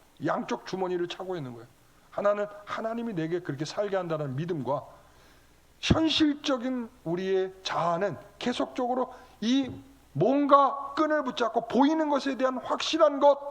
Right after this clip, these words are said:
돈, 건강, 이런 것들을 분명히 붙잡겠다라고 하는 그 "이거 있어야 살죠"라고 하는 이 현실론이 항상 우리에게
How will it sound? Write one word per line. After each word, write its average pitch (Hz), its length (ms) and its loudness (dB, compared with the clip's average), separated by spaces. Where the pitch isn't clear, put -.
돈, 330 480 10
건강, 330 560 6
이런 311 260 4
것들을 302 360 0
분명히 262 340 -2
붙잡겠다라고 208 800 0
하는 208 180 0
그 - 120 -10
"이거 175 380 -4
있어야 135 400 -4
살죠"라고 185 1120 -4
하는 277 260 0
이 254 280 -2
현실론이 254 960 -2
항상 285 480 -4
우리에게 160 420 -2